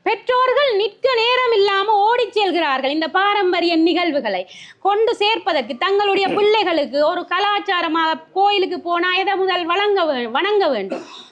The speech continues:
தைப்பொங்கல் என்றால் எதை முதல் செய்ய வேண்டும், எப்படி செய்ய வேண்டும் என்பதை ஏன் சொல்லிக் கொடுக்க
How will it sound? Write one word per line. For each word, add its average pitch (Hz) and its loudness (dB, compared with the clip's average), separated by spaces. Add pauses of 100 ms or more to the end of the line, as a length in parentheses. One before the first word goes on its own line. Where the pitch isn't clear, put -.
(160)
தைப்பொங்கல் 427 0
என்றால் 453 2
எதை 453 2
முதல் 415 0
செய்ய 440 0
வேண்டும், 277 -2
எப்படி 427 -2
செய்ய 440 0 (160)
வேண்டும் 392 0
என்பதை 311 -2 (400)
ஏன் 508 0
சொல்லிக் 480 2
கொடுக்க 427 -2